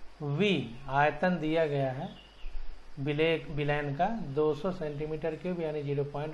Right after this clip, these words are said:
टू हंड्रेड liter। तो ये रख दिया ज़ीरो पॉइंट टू हंड्रेड liter। सॉल्व किया तो आ गया इकसठ ज़ीरो दो दो ग्राम प्रति मोल। ये हमारा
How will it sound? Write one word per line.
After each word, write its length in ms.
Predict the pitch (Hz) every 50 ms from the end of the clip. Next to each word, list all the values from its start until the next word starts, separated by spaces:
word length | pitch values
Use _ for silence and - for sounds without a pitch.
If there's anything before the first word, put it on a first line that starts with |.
| - -
टू 120 | - 135 131
हंड्रेड 320 | 123 123 127 131 160 156
liter। 380 | 151 131 123 120 - - 120 - - - - - - - - - - - - -
तो 60 | 160
ये 80 | 170
रख 140 | 165 170 160 147
दिया 240 | 143 156 170 175
ज़ीरो 240 | 175 156 156 151 156 147
पॉइंट 300 | 147 151 151 151 147 143
टू 100 | 151 139
हंड्रेड 280 | 131 127 131 135 147 143
liter। 360 | 135 127 120 - - 120 117 - - - - - - - - -
सॉल्व 440 | - - - 175 170 185 202 208 208 190
किया 300 | 185 196 190 190 190 185
तो 160 | 185 175 160
आ 140 | 151 151 151
गया 220 | 143 160 165 175 175 180 - -
इकसठ 600 | 160 151 143 - - - - - 170 170 175 - 151 139
ज़ीरो 400 | 131 135 139 139 143 147 160 151
दो 260 | 135 127 135 135 131 131
दो 160 | 127 156 156 143
ग्राम 380 | 135 139 127 127 131 131 127 123 - -
प्रति 320 | 156 180 180 180 233 240 240 240 - - - - - - - - 131
मोल। 340 | 120 120 117 113 117 113 - - - - - - - - - - - - 156
ये 200 | 160 190 208 190
हमारा 380 | 165 147 143 135 131 135 160